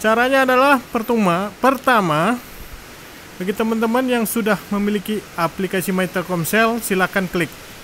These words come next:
Dan bagi teman-teman yang belum memiliki aplikasi My Telkomsel, silahkan di-download di Play Store. Lalu login dengan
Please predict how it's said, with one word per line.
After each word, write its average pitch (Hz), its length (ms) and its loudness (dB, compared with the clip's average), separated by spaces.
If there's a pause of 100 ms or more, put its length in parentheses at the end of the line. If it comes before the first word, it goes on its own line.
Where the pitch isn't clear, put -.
(800)
Dan 175 160 -2
bagi 175 160 0
teman-teman 190 560 0
yang 202 160 2 (240)
belum 330 320 0 (320)
memiliki 208 560 0
aplikasi 180 560 -2
My 180 240 0
Telkomsel, 170 720 -2
silahkan 180 480 -4
di-download 180 480 -2
di 180 240 0
Play 165 240 -2
Store. 185 480 -2 (800)
Lalu 214 480 4
login 226 320 4
dengan 214 240 4